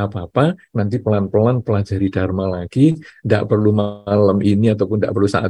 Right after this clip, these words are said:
ini bisa memahami, mungkin nanti butuh sehari, dua hari, mungkin butuh perenungan setahun, dua tahun, mungkin juga butuh perenungan se-, se-,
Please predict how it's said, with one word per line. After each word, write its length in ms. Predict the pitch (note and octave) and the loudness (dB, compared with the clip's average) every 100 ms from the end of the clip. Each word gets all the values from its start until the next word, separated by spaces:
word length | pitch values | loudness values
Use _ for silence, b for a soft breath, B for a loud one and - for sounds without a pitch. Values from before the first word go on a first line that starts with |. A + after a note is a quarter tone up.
| G2 | -2
ini 160 | G2 | -2
bisa 240 | F#2 F#2 F#2 | -2 -4 -4
memahami, 880 | G2 G2 F2 E2 F2+ F#2 C3+ G3 G3+ B B B | -6 -8 -10 -10 -10 -2 0 0 -4 B B B
mungkin 320 | - G2+ G2+ G2+ | -4 0 0 0
nanti 240 | F#2+ G#2 | 0 -2
butuh 240 | G#2 F#2+ | -2 -4
sehari, 480 | F2+ - F#2+ A2 A2+ | -4 -2 0 2 0
dua 480 | G#2 F#2+ F#2 F#2 F#2 | -2 -4 -4 -8 -8
hari, 400 | F#2+ G#2+ D#3+ E3+ E3 _ _ | -2 2 4 2 -6 _ _
mungkin 320 | G2 F#2+ G#2+ | -8 -2 -4
butuh 320 | G#2 G2 G2+ G2+ | -2 -4 -2 0
perenungan 480 | G#2 G2+ G2+ G2 F#2+ | 0 2 0 0 -2
setahun, 320 | G2+ F#2+ G2+ | -4 -4 -2
dua 160 | G#2 F#2+ G2 | -2 -4 -4
tahun, 400 | F#2+ C3+ E3+ F#3+ B _ | 2 4 4 0 B _
mungkin 400 | A2+ G#2+ G2 F#2 | 0 0 0 -4
juga 320 | F2+ A2+ G#2 | -4 -4 -4
butuh 320 | F#2 F#2 - G2 | -2 -2 -2 -4
perenungan 720 | G#2+ F#2 F#2 F#2+ G2+ F#2+ E2 _ | -4 -4 -4 -4 -4 -6 -10 _
se-, 240 | _ A#2+ - _ _ B _ _ | _ -4 -4 _ _ B _ _
se-, 400 | _ - A2+ G2+ | _ 2 4 4